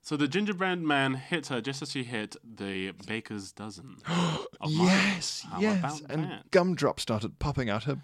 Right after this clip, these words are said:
Speaker 2: butt bot.
Speaker 1: And what happened?
Speaker 2: Uh, well, it, it came slowly and steadily as she ran.
Speaker 1: Oh.
Speaker 2: Mm. And luckily, my shorts had a little inner sh-, mesh underpart, which acted like a
Speaker 1: <laughs>
Speaker 2: nappy until it couldn't handle the vehemence of my
Speaker 1: Oh, my
Speaker 2: bowels.
Speaker 1: days.
Speaker 2: <laughs>
Speaker 1: Yeah,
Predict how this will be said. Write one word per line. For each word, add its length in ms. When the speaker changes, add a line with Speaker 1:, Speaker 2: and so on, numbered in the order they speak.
Speaker 2:
butt 200
bot. 220
Speaker 1:
And 100
what 100
happened? 380
Speaker 2:
Uh, 340
well, 140
it, 180
it 120
came 200
slowly 300
and 100
steadily 320
as 80
she 140
ran. 340
Speaker 1:
Oh. 160
Speaker 2:
Mm. 420
And 120
luckily, 300
my 120
shorts 300
had 100
a 60
little 260
inner 300
sh-, 240
mesh 520
underpart, 600
which 100
acted 240
like 160
a 40
Speaker 1:
<laughs> 100
Speaker 2:
nappy 240
until 200
it 140
couldn't 240
handle 380
the 100
vehemence 840
of 160
my 140
Speaker 1:
Oh, 40
my 80
Speaker 2:
bowels. 540
Speaker 1:
days. 180
Speaker 2:
<laughs> 40
Speaker 1:
Yeah, 120